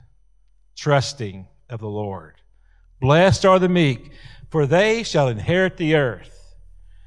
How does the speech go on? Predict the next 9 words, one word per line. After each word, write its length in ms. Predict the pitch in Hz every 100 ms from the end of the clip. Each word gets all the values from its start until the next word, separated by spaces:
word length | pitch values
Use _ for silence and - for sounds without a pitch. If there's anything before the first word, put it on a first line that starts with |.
| - - - -
And 140 | 147
now 200 | 175 185
in 80 | 165
verse 260 | 156 156
six, 340 | - 151 127 -
the 100 | 123
next 300 | 135 120 -
one. 220 | 95 80 _ _ _ _ _ _ _ _ _ _ _ _ _ _ _ _ _ _ 127
Blessed 800 | 107 147 185 226 247 - -